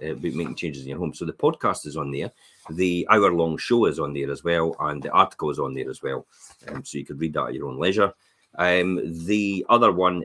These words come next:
is, uh, we want to talk about is, oh,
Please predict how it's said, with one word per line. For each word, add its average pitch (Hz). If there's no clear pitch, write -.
is, 92
uh, 76
we 73
want 80
to -
talk -
about 82
is, 76
oh, 95